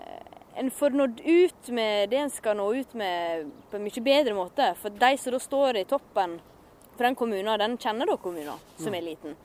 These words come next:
Speaker 1: Hvis noen da skal ha ansvar for en kommune som er gigantisk, så er det rart med det. Du kjenner ikke til alle kriker og kroker da, og kan bry deg om alle kriker og kroker.
Speaker 2: Nei.
Speaker 1: Men det er gjerne disse krikerne og krokene som er viktige.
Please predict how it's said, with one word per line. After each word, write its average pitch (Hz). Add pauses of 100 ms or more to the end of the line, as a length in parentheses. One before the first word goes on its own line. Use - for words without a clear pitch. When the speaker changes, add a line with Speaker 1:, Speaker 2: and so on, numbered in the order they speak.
(200)
Speaker 1:
Hvis 247
noen 269
da 285
skal 233
ha 214
ansvar 277
for 226
en 190
kommune 190
som 233
er 180
gigantisk, 190
så 226
er 254
det 220
rart 233
med 226
det. 170
Du 180 (360)
kjenner 175
ikke 226
til 202
alle 254
kriker 247
og 240
kroker 233
da, 202
og 180
kan 202
bry 240
deg 196
om 185
alle 175
kriker 170
og 165
kroker. 147 (200)
Speaker 2:
Nei. 131
Speaker 1:
Men 185
det 269
er 277 (100)
gjerne 277
disse 302
krikerne 277
og 269
krokene 277
som 233
er 269
viktige. 247